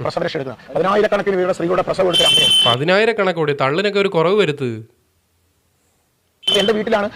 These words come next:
Speaker 1: ഈ മരുന്നുകളൊക്കെ ഉണ്ടാക്കുന്നത്. അരിഷ്ടായാലും കഷായാലും ലേഖയായാലും ഏത് പിടിക്കുന്ന മരുന്നുകളൊക്കെ കൊണ്ടുവന്നൊക്കെ അവരെയാണ് വെക്കുന്നത്. അപ്പോൾ ഇതൊക്കെ കണ്ടും കേട്ടും പഠിച്ച ഒരു ആകാംക്ഷ എനിക്ക് ഉള്ളതുകൊണ്ടാണ് ഇതിൻ്റെ പുറകിലേക്ക് പോകാൻ എന്നോട്
Speaker 2: അതെ, പ്രസവരക്ഷയ്ക്കുള്ള വേദിടാനുള്ള തൈലം ഉണ്ടാക്കുന്നതും അതുപോലെ തന്നെ ലേഹ്യം ഉണ്ടാക്കുന്നതും കണ്ടു പഠിച്ച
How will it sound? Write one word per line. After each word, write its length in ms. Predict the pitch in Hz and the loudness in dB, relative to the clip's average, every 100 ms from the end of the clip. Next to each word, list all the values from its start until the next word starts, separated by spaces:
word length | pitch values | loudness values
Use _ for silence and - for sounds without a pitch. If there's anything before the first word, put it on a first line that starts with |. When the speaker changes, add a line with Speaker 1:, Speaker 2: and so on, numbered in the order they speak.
| - | -6
Speaker 1:
ഈ 40 | 202 | -4
മരുന്നുകളൊക്കെ 340 | 185 202 196 196 | 0 0 0 0
ഉണ്ടാക്കുന്നത്. 280 | 185 175 180 - - - 180 175 | -2 -4 -8 -16 -20 -2 0 2
അരിഷ്ടായാലും 300 | 185 190 180 | 2 2 2
കഷായാലും 320 | 185 185 190 | 2 2 2
ലേഖയായാലും 320 | 180 190 185 - 175 | 2 2 0 -2 0
ഏത് 80 | 196 | 0
പിടിക്കുന്ന 220 | 185 185 | 2 0
മരുന്നുകളൊക്കെ 280 | 180 185 175 | 0 0 -2
കൊണ്ടുവന്നൊക്കെ 280 | 175 180 185 175 | -2 -2 -2 -2
അവരെയാണ് 280 | 185 196 196 | -2 0 -2
വെക്കുന്നത്. 220 | 180 170 - - | -4 -6 -8 -4
അപ്പോൾ 120 | 196 | -2
ഇതൊക്കെ 160 | - 233 | 0 -2
കണ്ടും 160 | 208 226 | 0 0
കേട്ടും 160 | 202 190 | 0 0
പഠിച്ച 160 | 196 196 | 0 0
ഒരു 60 | 180 | 2
ആകാംക്ഷ 240 | 220 233 | 0 0
എനിക്ക് 140 | 208 185 | -2 -2
ഉള്ളതുകൊണ്ടാണ് 340 | 196 214 208 220 | 0 0 0 0
ഇതിൻ്റെ 140 | 214 | 0
പുറകിലേക്ക് 260 | 208 220 214 | 0 0 0
പോകാൻ 140 | 214 214 202 | 0 -2 -2
എന്നോട് 200 | 220 202 - 240 240 131 | 0 -2 -4 -6 -2 0
Speaker 2:
അതെ, 120 | 135 - | -2 -4
പ്രസവരക്ഷയ്ക്കുള്ള 800 | 131 127 165 165 180 170 170 160 143 | -8 -4 -4 -4 -8 -8 -6 -6 -6
വേദിടാനുള്ള 600 | 131 180 160 156 139 135 147 - | -6 -4 -4 -4 -4 -6 -8 -6
തൈലം 260 | 123 143 170 | -2 0 0
ഉണ്ടാക്കുന്നതും 500 | 143 139 131 131 143 165 - | -2 -6 -8 -12 -12 -12 -8
അതുപോലെ 300 | 127 135 143 139 | -6 -2 0 0
തന്നെ 180 | 120 131 123 | -2 -6 -4
ലേഹ്യം 240 | - 175 160 | -4 -4 -4
ഉണ്ടാക്കുന്നതും 400 | 139 139 139 139 | -6 -4 -6 -2
കണ്ടു 220 | 120 135 165 | -4 -2 0
പഠിച്ച 200 | 139 135 | 0 -2